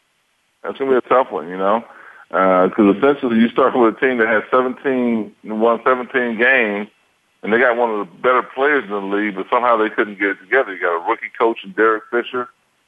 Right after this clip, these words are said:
Um, you know, they, there's a lot of, there are a lot of pieces of the puzzle that have to be put together.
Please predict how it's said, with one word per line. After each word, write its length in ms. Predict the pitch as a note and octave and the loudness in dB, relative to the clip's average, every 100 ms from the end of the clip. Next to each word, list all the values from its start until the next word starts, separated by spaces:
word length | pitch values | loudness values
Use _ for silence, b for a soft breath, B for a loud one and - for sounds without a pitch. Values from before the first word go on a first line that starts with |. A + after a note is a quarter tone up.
| _ _ _ - | _ _ _ -2
Um, 760 | F#2+ F2+ E2+ E2 D#2+ E2+ - _ _ _ _ - | 2 2 2 2 0 -4 -10 _ _ _ _ 2
you 140 | G#2+ | 4
know, 260 | G#2 G2+ G2 | 4 4 4
they, 220 | B2 C#3+ | 2 2
there's 200 | A#2+ C3 | 0 0
a 20 | |
lot 280 | A#2+ A#2+ C3+ | 2 4 4
of, 60 | C#3 - _ _ _ G#2+ | 0 -6 _ _ _ 0
there 120 | C#3 | 2
are 240 | D3 A#2 | 4 2
a 40 | G2+ | 2
lot 400 | G2+ A2 C3+ C3+ | 2 4 2 0
of 180 | B2+ - | -4 -6
pieces 300 | C#3+ C3 C3+ B2+ | -10 -10 -8 -8
of 100 | A#2+ | -8
the 60 | |
puzzle 560 | - - D3 B2+ G#2 G2+ | -10 -2 0 2 0 2
that 160 | F#2+ | 0
have 320 | - A2 A#2 A#2 | 0 2 2 0
to 80 | |
be 180 | G#2 A2+ | -6 -6
put 280 | G#2 B2 A#2+ | 0 0 0
together. 520 | A2+ G#2+ B2+ A2+ D2+ | -2 2 2 2 -4